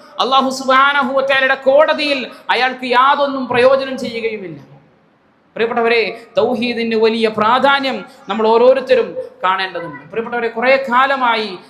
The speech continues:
തൗഹീദ്, തൗഹീദ് എന്ന് നമ്മൾ പ-, നിരന്തരമായി കേൾക്കുകയും മനസ്സിലാക്കുകയും പഠിക്കുകയൊക്കെ ചെയ്യുന്നു. എന്താണ് യഥാർത്ഥത്തിൽ തൗഹീദ് എന്ന് പറഞ്ഞു കഴിഞ്ഞാൽ? വളരെ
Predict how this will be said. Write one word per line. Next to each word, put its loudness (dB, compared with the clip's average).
തൗഹീദ്, -6
തൗഹീദ് -8
എന്ന് -14
നമ്മൾ -12
പ-, -8
നിരന്തരമായി -2
കേൾക്കുകയും -8
മനസ്സിലാക്കുകയും -10
പഠിക്കുകയൊക്കെ -12
ചെയ്യുന്നു. -12
എന്താണ് 0
യഥാർത്ഥത്തിൽ -4
തൗഹീദ് -4
എന്ന് -6
പറഞ്ഞു -6
കഴിഞ്ഞാൽ? -14
വളരെ 2